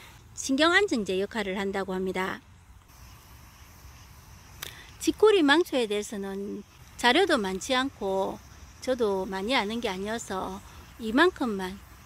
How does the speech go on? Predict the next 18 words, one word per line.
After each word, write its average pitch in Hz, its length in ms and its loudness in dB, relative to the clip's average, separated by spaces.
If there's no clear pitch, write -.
이, 247 80 -10
이 233 80 -6
정도밖에 220 720 0
말씀을 190 400 -4
못 196 240 -2
드려서 233 300 -2
매우 202 220 -4
죄송하고요. 214 800 0
다음에 269 500 4
다른 226 440 -2
자료를 240 440 0
찾게 311 340 -4
되면은 202 680 0
그때는 196 500 -2
좀 277 220 2
더 240 100 -2
자세하게 196 880 0
해가지고 208 580 -4